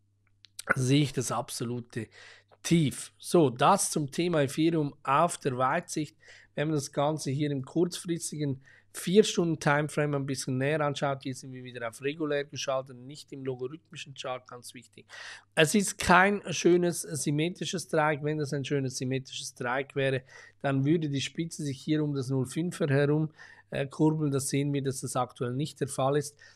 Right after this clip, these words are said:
Wir haben uns hier natürlich wunderschöne Entries positioniert. Insbesondere im Academy Club hatten wir diese damals so vorbereitet. Ja, und aktuell sind wir eigentlich hier zwischen dem Null drei zweier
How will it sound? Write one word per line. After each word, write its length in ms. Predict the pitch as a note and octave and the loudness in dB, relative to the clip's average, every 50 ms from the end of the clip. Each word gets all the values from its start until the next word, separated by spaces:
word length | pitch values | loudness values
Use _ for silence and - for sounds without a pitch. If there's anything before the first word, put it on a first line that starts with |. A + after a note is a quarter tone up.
| _ _ - | _ _ 0
Wir 200 | D3+ D#3 E3 D3+ | 2 4 4 6
haben 260 | C#3+ C3+ C3+ C#3 C3+ | 6 6 6 4 2
uns 220 | C3+ C3+ C3 C3 | 2 0 0 -2
hier 380 | - D#3 C#3+ D3+ D#3 D3+ D#3 - D#3 | -4 -4 0 2 2 2 0 -4 -10
natürlich 460 | D3+ C#3+ C3 - - C#3 C3+ C3 A#2+ | -10 -10 -8 -2 -2 0 0 0 -2
wunderschöne 640 | A#2+ C3+ D3 D#3+ D#3+ C#3+ - - C#3+ C#3 C3 B2+ - | -2 -2 -2 -2 -2 -2 -2 0 0 0 -2 -4 -4
Entries 640 | - C3+ C3+ D3+ D#3 - - - C#3 C3 - - - _ _ _ _ _ _ - | -2 -2 -2 -2 -2 -4 -4 -4 -4 -4 -6 -10 -12 _ _ _ _ _ _ -4
positioniert. 760 | - D#3 D3+ C#3+ C#3+ C3 C3 - C3+ B2+ C#3 D#3 F3+ F#3 F3 | 2 2 4 4 2 0 0 0 0 2 2 2 2 0 0
Insbesondere 640 | D3+ D#3+ D3 - - D3+ D3+ D3 C#3+ C#3+ C#3+ C3+ | -2 -2 -2 -4 -4 0 0 2 2 2 0 0
im 80 | C3 C3 | 0 -2
Academy 460 | A#2+ A#2+ - - D3+ D3+ D#3 D#3 D#3 | -2 -4 -2 -2 -2 -2 -2 -4 -6
Club 340 | D3 - - C#3+ C3+ C3+ - | -6 -4 -4 -4 -2 -2 -4
hatten 260 | C#3 C3 C3+ - C3+ | -6 -6 -6 -6 -8
wir 140 | B2+ B2 B2 | -6 -6 -6
diese 340 | A#2 A#2+ A#2+ A#2+ - - A2+ | -6 -6 -8 -8 -8 -10 -8
damals 400 | A2 A2+ A2 G#2+ G#2+ G#2+ G#2 - | -8 -8 -8 -8 -8 -10 -12 -14
so 140 | - G#2+ G#2 | -16 -18 -18
vorbereitet. 840 | - - - D3 E3 F3 F3 D#3 C#3+ C#3 C#3 C#3 C3+ - B2+ - _ _ - - - - - - - | -16 -8 -6 -6 -4 -2 -2 0 0 2 0 0 -2 -4 -10 -16 _ _ -20 -20 -20 -20 -20 -14 -6
Ja, 120 | - D#3+ E3 | -2 0 2
und 120 | C#3+ C3+ | 4 6
aktuell 580 | C#3+ E3 F3+ - - - F#3 F3+ E3+ D#3+ D3+ D3+ | 4 4 4 2 0 2 2 2 2 0 -2 -4
sind 300 | C3+ - - F3 G3 G3 | -4 -4 -4 -4 -2 -2
wir 160 | G3 F3 E3+ | 0 0 2
eigentlich 180 | D#3+ E3 D3+ C3 | 2 0 0 0
hier 240 | - D#3 E3+ D#3+ | 0 -2 -2 -2
zwischen 480 | - - - F3 E3+ E3+ - - E3+ D#3 | -6 -10 -8 -6 -4 -4 -4 -4 -2 -2
dem 220 | D#3 D3 C3+ B2+ - _ _ _ _ _ - | 0 -2 -2 -4 -8 _ _ _ _ _ -2
Null 200 | D3 D3+ D#3+ E3 | 0 2 2 4
drei 280 | D#3 D3 C#3+ C#3 C3+ | 4 4 6 6 4
zweier 500 | C3+ C3+ - - D3 D3 D3+ D#3+ D#3 D#3 | 2 -2 -8 -6 -2 2 4 4 4 4